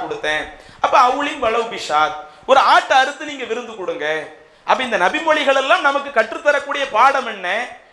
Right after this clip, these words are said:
இறைவன் சூரத்து நிசாவுல நாலாவது வசனத்துல நமக்கு சொல்லக்கூடிய அறிவுரை என்ன? ஒரு திருமணமாக இருந்தாலும் அந்த திருமணத்துல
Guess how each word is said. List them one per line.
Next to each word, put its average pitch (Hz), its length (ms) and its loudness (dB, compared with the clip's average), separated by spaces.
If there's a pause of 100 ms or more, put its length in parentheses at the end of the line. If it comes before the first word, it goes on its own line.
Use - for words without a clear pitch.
(240)
இறைவன் 294 420 4
சூரத்து 311 420 -2
நிசாவுல 294 520 4
நாலாவது 294 580 8
வசனத்துல 277 580 2 (160)
நமக்கு 285 320 0
சொல்லக்கூடிய 294 520 2
அறிவுரை 277 400 4
என்ன? 220 360 2 (240)
ஒரு 247 280 4
திருமணமாக 320 640 4
இருந்தாலும் 269 680 4 (120)
அந்த 262 220 2
திருமணத்துல 311 680 4